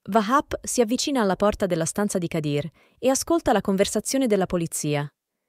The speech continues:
Una volta che se ne sono andati, entra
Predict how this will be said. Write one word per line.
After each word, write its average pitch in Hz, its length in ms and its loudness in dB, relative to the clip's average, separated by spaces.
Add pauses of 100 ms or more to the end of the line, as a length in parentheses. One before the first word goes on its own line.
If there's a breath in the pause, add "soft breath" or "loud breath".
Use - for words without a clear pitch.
(420)
Una 247 200 4
volta 269 280 4
che 208 100 -2
se 185 120 0
ne 175 80 0
sono 180 200 -2
andati, 165 520 0 (180)
entra 160 460 0